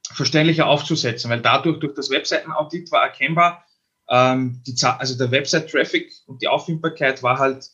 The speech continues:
eine gewisse Herausforderung, generell von den Zahlen her, über Google Analytics zum Beispiel. Und das andere Thema war, wenn man auf die Webseite kommt, dass es nicht verständlich genug ist, was die wirklich machen.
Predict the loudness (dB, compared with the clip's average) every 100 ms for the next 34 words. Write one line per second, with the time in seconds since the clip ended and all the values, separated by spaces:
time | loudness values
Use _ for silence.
0 | -8 -6 -4 -2 -2 2 4 4 4 0
1 | 2 4 2 4 4 6 4 2 0 2
2 | 2 2 0 -4 -2 2 2 2 0 0
3 | -2 -6 -4 -2 -2 -6 -12 -14 -8 -6
4 | -6 -10 -14 -14 -20 -20 _ _ 0 0
5 | 0 -4 -6 0 2 2 0 2 2 2
6 | 0 0 0 -2 -2 0 0 0 -4 -4
7 | -4 -6 -4 -6 -6 -8 -10 -10 -8 -6
8 | -6 -8 -6 -6 -6 -10 -14 -16 _ _
9 | _ _ _ _ _ 0 0 0 2 2
10 | 0 0 -2 -4 -18